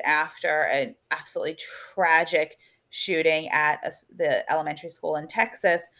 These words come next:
Once again, not that all teachers are women, but, like, these women are protecting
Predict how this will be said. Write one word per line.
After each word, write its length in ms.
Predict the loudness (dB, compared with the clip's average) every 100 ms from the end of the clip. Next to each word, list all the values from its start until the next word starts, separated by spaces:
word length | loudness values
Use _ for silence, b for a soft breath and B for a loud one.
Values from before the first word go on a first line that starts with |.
| b b -2
Once 300 | 0 2 0
again, 480 | 4 6 6 4 0
not 240 | 0 2 0
that 240 | -2 0 2
all 160 | 4
teachers 360 | 4 0 2 4
are 80 | 4
women, 340 | 4 2 2
but, 140 | 4
like, 240 | 4 2 -2 -16 -10
these 300 | -4 0 0
women 500 | 2 2 4 2 2
are 220 | 0 0
protecting 1080 | -2 -4 2 2 2 0 2 2 0 -8